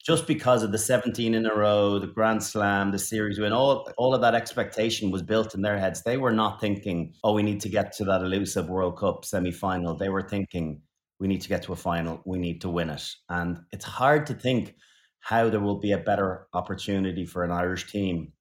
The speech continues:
in the coming years than the one that presented itself this time round. And that's what makes it all the more sickening for us as supporters, but very much so as players, particularly those that are now retiring or soon to be retired.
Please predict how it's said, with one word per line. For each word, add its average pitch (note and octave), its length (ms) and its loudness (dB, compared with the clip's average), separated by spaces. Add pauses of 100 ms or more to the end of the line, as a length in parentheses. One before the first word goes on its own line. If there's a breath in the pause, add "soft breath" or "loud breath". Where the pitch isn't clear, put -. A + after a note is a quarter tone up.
(120)
in G2 300 2
the - 80 -6
coming G2+ 340 -2
years F#2 520 0
than F2+ 440 -2
the G2 80 -2
one F#2+ 160 0
that F2 140 -6
presented F#2 400 -4
itself F2 420 -2
this F#2 160 -6
time F2 300 -2
round. D#2+ 540 -4
And F2+ 180 -4
that's G2+ 240 0
what G2+ 180 -2
makes F#2 280 -4
it F2 100 -2
all F2+ 180 4
the E2+ 80 -4
more E2+ 220 0
sickening E2+ 640 -6 (380 soft breath)
for A#2+ 260 6
us C3 240 4
as A2 180 2
supporters, A2+ 680 2
but F2+ 420 -2
very E2+ 400 -2
much E2+ 220 -4
so D#2+ 300 -2
as D#2 120 -4
players, E2 420 -2
particularly G#2+ 540 -2
those F2 440 0
that D#2+ 260 -2 (420 soft breath)
are F#2 100 0
now F2 380 0 (140)
retiring F#2 640 2
or F2+ 500 2 (100)
soon F#2+ 320 -2
to E2 80 -12
be F2 140 -2
retired. D#2 560 -4